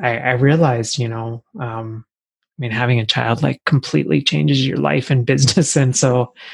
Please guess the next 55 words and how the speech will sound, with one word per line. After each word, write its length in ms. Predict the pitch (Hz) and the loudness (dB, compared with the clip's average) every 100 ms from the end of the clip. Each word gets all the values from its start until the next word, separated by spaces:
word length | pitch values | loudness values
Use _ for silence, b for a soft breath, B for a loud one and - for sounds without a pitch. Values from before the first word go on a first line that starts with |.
| B - | B -2
I 60 | |
just 180 | 139 135 | 2 4
realized, 400 | 135 143 139 127 | 4 4 2 0
like, 160 | 117 - | -4 -2
what 100 | 120 | 0
I 80 | 120 | 0
was 140 | 113 | -2
doing 240 | 120 123 | 0 0
was 180 | 120 113 | 0 -2
not 200 | 117 117 | -2 -2
sustainable. 760 | - 117 - 117 120 123 123 131 _ _ | -2 -2 -2 -4 -6 -6 -8 -10 _ _
Um, 440 | 123 123 131 139 143 _ _ b b _ | -8 -6 -6 -6 -8 _ _ b b _
it 40 | 135 | 2
was 120 | 123 | 4
either 180 | 127 131 | 4 2
gonna 180 | 120 113 | 0 0
take 220 | 123 - | 0 0
time 220 | 117 117 | -2 -2
away 240 | 113 113 | -2 -4
from 200 | 113 123 110 | -4 -4 -2
her. 520 | 135 143 147 139 - b b b _ _ _ | 0 2 2 0 -4 b b b _ _ _
It 60 | 123 | 0
was 120 | 117 | 2
gonna, 220 | 123 113 | 2 0
it 180 | 151 120 | -2 -2
was 180 | 117 110 | -2 -4
definitely 360 | 135 117 131 117 | -2 0 2 2
already 320 | 110 117 120 | 2 2 2
taking 320 | 123 120 113 | 2 0 0
a 40 | 110 | 0
toll 200 | 117 117 | 0 0
on 140 | 127 | 0
my 120 | 127 | 0
health. 300 | 123 127 127 | 2 0 0
So 420 | - 143 135 139 151 | -2 0 0 0 -2
I 80 | 143 | 0
just 220 | 127 - | 0 0
couldn't, 380 | - 120 127 - _ _ _ _ b b b _ | -2 -2 -4 -8 _ _ _ _ b b b _
trying 180 | - 165 | 0 2
to 60 | 165 | 4
do 180 | 135 | 4
the 180 | 127 110 - - | 4 0 -4 -2
multiple 540 | 127 120 117 117 120 | 2 4 2 2 0
projects 480 | - 113 113 110 - | 0 0 0 -2 -2
at 100 | 107 | -2
one 220 | 113 110 | -2 -2
time 420 | - 113 110 113 113 | -2 -2 -2 -2 -4
and 200 | 113 110 | -4 -2
trying 180 | 120 | -2
to, 100 | 113 | -2
like, 280 | 110 113 107 | -2 -2 -4
carry 260 | - 120 113 | -2 0 0
the 60 | |
ball 220 | 113 110 107 | -2 -6 -6
forward. 520 | - 113 113 120 | -6 -4 -2 -4